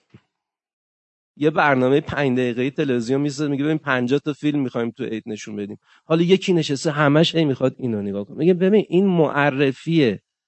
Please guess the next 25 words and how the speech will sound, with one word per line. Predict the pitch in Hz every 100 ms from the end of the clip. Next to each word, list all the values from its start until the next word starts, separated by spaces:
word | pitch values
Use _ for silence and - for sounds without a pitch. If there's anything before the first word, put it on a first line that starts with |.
| _ _ _ -
یکیشو | 220 269 269 -
انتخاب | 247 208 185 170 196 190
کن، | 196 175
شما | - 160 175
از | 160 135
فلان | - 143 156 160
ژانر | 143 147 143 135
فیلم | 113 123 120
خوشت | 110 98 92 -
میاد، | 98 123 - _ _ _ _ _ _
به | 123
شما | 120 123 131
میچسبه. | 127 110 95 95 -
اونو | - 190
تاریخشو | 190 - 135 147 165 151
نگاه | 139 117 131
کن، | 139
بعداً | 127 104 110
برو | 113 117
ببین. | 107 101 165 - _ _ _ _ _ _ _ _ _ _ _ _
این | 233 285 233
برای | 190 190 233
روزنامه | - 180 180 143 151 143 170
نیستش | 208 208 160 123 -
که | 110 107 117